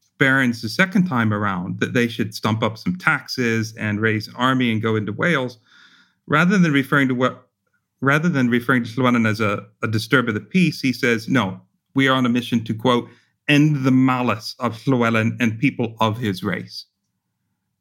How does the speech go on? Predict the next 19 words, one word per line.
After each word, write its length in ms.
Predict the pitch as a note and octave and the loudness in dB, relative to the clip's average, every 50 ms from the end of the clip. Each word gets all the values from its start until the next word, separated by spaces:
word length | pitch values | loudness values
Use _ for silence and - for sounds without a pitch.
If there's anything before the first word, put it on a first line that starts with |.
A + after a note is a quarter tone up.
| _ _ _ - | _ _ _ -4
And, 240 | A#2 G#2 A2 - - - | -4 -4 -4 -8 -4 -2
and 140 | A#2+ A2+ A2 | -2 0 0
that, 360 | A2 B2 C3+ C3+ C3 B2+ - _ _ _ _ _ _ _ _ _ _ _ _ - | 2 2 2 2 0 -2 -8 _ _ _ _ _ _ _ _ _ _ _ _ -6
that 240 | - B2 A#2 - - | -6 -6 -6 -6 -18
plugs 320 | - - E3+ D#3+ D#3 C3+ C3+ | -2 2 2 2 2 2 2
into 240 | C#3 B2 - - - - | 2 2 0 -4 -2 0
all 220 | D#3 E3 F3 F3+ | 2 2 2 2
kind 200 | - D#3+ D3+ C3+ | 2 0 0 2
of 140 | A#2 A2 A2+ | 0 -4 -6
cultural 500 | - - E3 E3+ E3+ - - C#3+ C3+ B2+ | -4 -2 -2 -2 -2 -4 -4 -2 -2 -2
things 380 | A#2+ A#2+ - C3+ C3 C3 B2+ A2+ | -2 0 0 2 2 2 2 0
that 100 | - - | -4 -8
were 80 | G2 G2 | -8 -4
happening 560 | - - C3 - - C3 B2+ B2 A#2+ A#2 A2+ - _ _ _ _ _ _ - | -2 -2 -4 -2 -2 -2 -2 -2 -2 -4 -8 -14 _ _ _ _ _ _ -20
across 420 | - - - D3 C#3+ C#3 - - | -16 -4 -2 0 0 0 -4 -2
Europe 220 | - C#3+ C3+ C3 C#3 | 0 0 0 0 -2
at 100 | A#2+ A#2 | -4 0
that 220 | B2+ B2+ - - | -2 -2 -2 -4
time. 480 | - B2+ A#2 A#2 A#2 A#2 A#2 A#2+ A#2 | -4 -2 0 0 2 2 0 0 -2